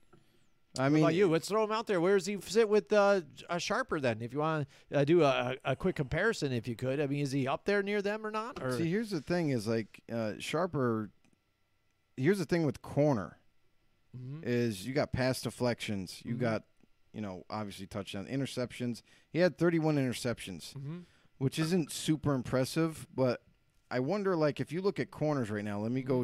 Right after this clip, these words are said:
Speaker 1: to the, the cornerback section here, the D B, back to the D Bs.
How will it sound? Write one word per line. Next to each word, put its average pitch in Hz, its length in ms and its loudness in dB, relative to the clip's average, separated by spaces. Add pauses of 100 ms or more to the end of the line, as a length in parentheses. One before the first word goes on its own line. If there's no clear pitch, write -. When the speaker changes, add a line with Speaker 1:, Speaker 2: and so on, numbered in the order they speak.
(160)
Speaker 1:
to 117 40 0
the, 107 260 -2 (680)
the - 60 -6
cornerback 104 560 -2
section 104 380 -6
here, 101 140 -2
the 104 100 -6
D 107 220 -6
B, 107 240 -6
back 107 240 -8
to 107 100 -6
the 95 120 -10
D 101 220 -6
Bs. 101 440 -8